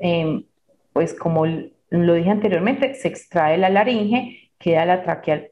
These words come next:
al medio ambiente, sin embargo, salen con cánulas de traqueostomía. Eh, posteriormente, eh, se hace una transición a un tubo laringio.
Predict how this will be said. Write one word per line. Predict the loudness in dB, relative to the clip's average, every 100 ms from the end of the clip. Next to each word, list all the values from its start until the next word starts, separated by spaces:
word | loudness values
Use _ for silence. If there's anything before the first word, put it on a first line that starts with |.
| -4
al | -4
medio | -2 0
ambiente, | 2 2 2 2
sin | 2 0
embargo, | 0 0 0 -2
salen | -2 0 0 -2 -2
con | -2 -2
cánulas | -2 -2 0 0 0
de | -2
traqueostomía. | -8 -8 -10 -10 -4 0 2 2 -2 -6 -20 _ _ _ _ -4
Eh, | 0 2 0
posteriormente, | -2 0 0 2 2 2 2 2 0 -2 -8 -4
eh, | -2 0 0 -2 -4
se | 0
hace | 0 0
una | -2 0
transición | -2 -4 -6 -4 -2 -2 -2
a | 0 2 2
un | 0 -2 -4
tubo | -2 2 2
laringio. | 2 2 2 2 0 -2